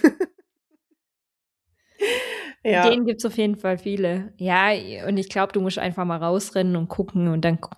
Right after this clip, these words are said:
Speaker 2: gibt sich, gibt sich vieles.
Speaker 1: Ja, ja, auf jeden Fall.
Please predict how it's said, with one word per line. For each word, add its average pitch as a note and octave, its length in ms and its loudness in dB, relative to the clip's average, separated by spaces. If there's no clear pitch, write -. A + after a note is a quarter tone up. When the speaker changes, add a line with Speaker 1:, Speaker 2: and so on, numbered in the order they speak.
Speaker 2:
gibt A#3 220 2
sich, - 340 0
gibt C4 220 2
sich - 180 -2
vieles. F#3+ 500 4
Speaker 1:
Ja, G3+ 280 4
ja, G3+ 300 2
auf F#3+ 200 -10
jeden F#3 160 0
Fall. F#3 420 2